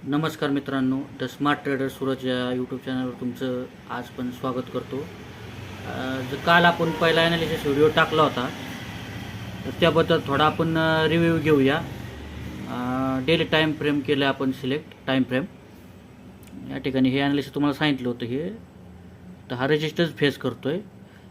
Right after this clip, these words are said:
आणि ॲनालिसिस काल आपल्या ह्या लेवलच्या आसपास सांगितलं होतं तुम्हाला मी की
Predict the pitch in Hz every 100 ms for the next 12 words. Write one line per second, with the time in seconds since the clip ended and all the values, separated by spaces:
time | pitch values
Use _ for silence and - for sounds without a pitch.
0 | - - - 123 143 147 156 151 156 165
1 | 160 160 139 156 160 160 147 160 - 165
2 | - 214 180 143 - 131 117 113 127 -
3 | 214